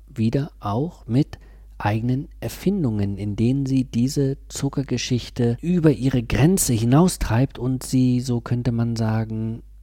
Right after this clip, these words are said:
mm, imaginativ ausweitet. So, und genau das ist das, was mich daran so sehr interessiert hat und was für uns an der G W K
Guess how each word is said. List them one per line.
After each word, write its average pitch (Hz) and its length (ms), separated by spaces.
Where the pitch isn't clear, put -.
mm, 117 540
imaginativ 117 800
ausweitet. - 680
So, 131 160
und - 340
genau 131 380
das 160 260
ist - 160
das, - 300
was - 320
mich 120 240
daran 120 460
so 120 120
sehr 117 600
interessiert - 800
hat 98 240
und 104 200
was - 280
für - 240
uns 165 460
an 107 120
der 101 120
G 147 280
W 92 120
K 95 320